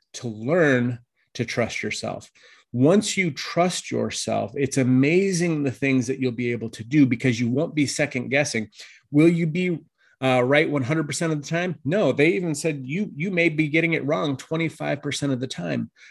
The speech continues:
but those seventy-five percent times that you move and you make decisions on, they will cause you to be pushed further forward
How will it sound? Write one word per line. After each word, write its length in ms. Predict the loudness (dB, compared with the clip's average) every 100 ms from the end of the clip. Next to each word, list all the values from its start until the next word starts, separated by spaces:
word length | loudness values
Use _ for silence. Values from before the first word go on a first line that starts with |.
| _ 0
but 140 | 4
those 180 | 4 4
seventy-five 800 | 2 2 4 2 2 0 -2 -2
percent 340 | -4 -2 -2
times 380 | -2 2 2 2
that 140 | -2
you 180 | -2 0
move 340 | 2 4 4 4
and 140 | 2
you 80 | 2
make 380 | 0 0 -4 -8
decisions 540 | -6 -2 -2 -2 -2
on, 340 | -4 -4 -6 -10 _ _ _ _ 0
they 200 | 2 6
will 200 | 4 2
cause 440 | -2 -2 -2 -2
you 100 | -4
to 60 | -2
be 120 | -4
pushed 380 | -2 -4 -4 -8
further 600 | -18 -4 2 4 4 -2
forward 800 | -6 -2 0 2 0 -2 -4